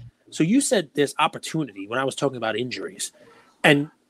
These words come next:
I did not think you meant opportunity for the backups. I thought you meant opportunity for our listeners as investors. And the first thing that I thought of, I mean, I talked about Ja when he got injured last year, and obviously if you bought him in his injury dip and are now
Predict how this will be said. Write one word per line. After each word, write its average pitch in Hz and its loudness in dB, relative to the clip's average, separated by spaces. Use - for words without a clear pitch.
I 262 8
did 208 0
not 175 -4
think 165 -6
you 139 -8
meant 131 -6
opportunity 131 -4
for - -10
the 113 -6
backups. - 0
I 220 4
thought 220 -4
you 175 -4
meant 151 0
opportunity 151 -2
for 120 -6
our 117 -2
listeners 127 -4
as 117 -10
investors. 117 -2
And 131 -4
the 120 -2
first 269 0
thing 196 -2
that 139 -6
I 131 -8
thought 240 0
of, 147 0
I 143 6
mean, 131 -2
I 123 0
talked - 0
about 120 -4
Ja 120 0
when 123 -4
he 127 0
got 120 -2
injured 123 -4
last 113 -8
year, 120 -2
and 110 -4
obviously 117 -4
if 107 -10
you 117 -8
bought 127 2
him 113 -10
in 135 2
his 120 -4
injury 127 0
dip 123 4
and 120 -2
are 110 -4
now 120 0